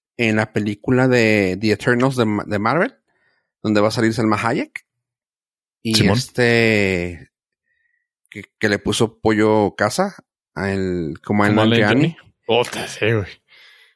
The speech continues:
Speaker 1: Angelina Jolie, como a Nanjiani, eh, Salma Hayek.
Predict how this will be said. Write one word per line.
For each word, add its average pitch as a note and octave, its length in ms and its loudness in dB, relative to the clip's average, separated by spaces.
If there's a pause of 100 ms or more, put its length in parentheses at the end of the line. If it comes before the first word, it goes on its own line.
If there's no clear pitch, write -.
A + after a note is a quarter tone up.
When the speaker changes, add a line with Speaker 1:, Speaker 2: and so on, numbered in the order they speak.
(120)
Speaker 1:
Angelina A2 440 -2
Jolie, C3 420 0
como A#2+ 180 -2
a G#2 60 0
Nanjiani, A#2+ 920 0
eh, F2+ 840 -4
Salma G2+ 360 -4
Hayek. C3+ 600 -2